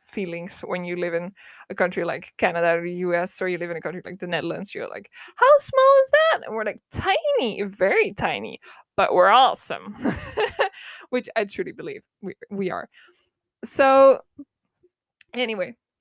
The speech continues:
so I will be moving somewhere next month, hopefully, if I get a room.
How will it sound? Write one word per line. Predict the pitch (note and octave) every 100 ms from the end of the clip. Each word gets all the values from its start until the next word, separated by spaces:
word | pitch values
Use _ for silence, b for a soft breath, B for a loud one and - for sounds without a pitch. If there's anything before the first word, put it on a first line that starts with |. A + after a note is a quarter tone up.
| _ _ _ _ _ _ _ -
so | - - C#4+ B3+ B3+ C4 B3+ B3+ - - -
I | A3 A3 A3+ A#3+
will | A3+ A3 A3
be | A3+
moving | A3 A3 F4 A#3+ A3 C#4+ -
somewhere | - - G#3 G3+ F#3+
next | F#3+ G3 G3+ -
month, | G3+ G#3
hopefully, | - G#3 - G#3+ A3
if | G#3
I |
get | F#3 F3+
a | F3+
room. | G3+ A3+